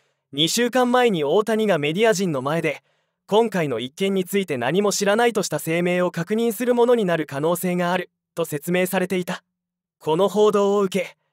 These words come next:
米専門メディア、ドジャースネーションのダグ・マケイン記者は自身のX、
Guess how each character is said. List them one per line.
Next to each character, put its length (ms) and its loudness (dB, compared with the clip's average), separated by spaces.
米 260 4
専 260 0
門 200 0
メ 100 2
デ 80 -2
ィ 80 0
ア、 100 -12
ド 160 2
ジ 80 6
ャ 80 6
ー 20 2
ス 140 -2
ネ 160 6
ー 20 8
シ 140 0
ョ 40 -2
ン 80 -4
の 140 -2
ダ 160 -2
グ・ 140 0
マ 100 4
ケ 140 2
イ 100 2
ン 60 -2
記 100 -10
者 140 0
は 100 0
自 260 -6
身 200 0
の 120 -2
X、 380 -8